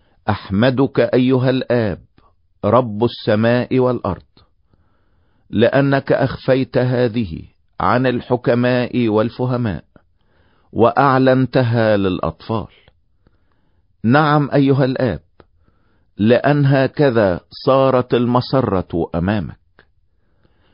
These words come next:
كل شيء قد دفع إلي من أبي، وليس أحد يعرف الابن إلا الآب، ولا أحد يعرف الآب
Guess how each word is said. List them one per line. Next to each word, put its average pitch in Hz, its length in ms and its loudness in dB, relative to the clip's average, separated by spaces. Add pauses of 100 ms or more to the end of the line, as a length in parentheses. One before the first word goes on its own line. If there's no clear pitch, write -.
(180)
كل 156 400 4
شيء 151 680 0 (240)
قد 104 280 0
دفع 127 600 0
إلي 120 420 2
من 127 280 -4
أبي، - 300 -4 (1300)
وليس 101 540 2
أحد 98 800 -2 (140)
يعرف 127 640 2
الابن 127 560 0 (260)
إلا 117 260 2
الآب، 131 360 -2 (1080)
ولا 110 460 4
أحد 123 340 -2
يعرف 123 760 -2
الآب 135 640 -2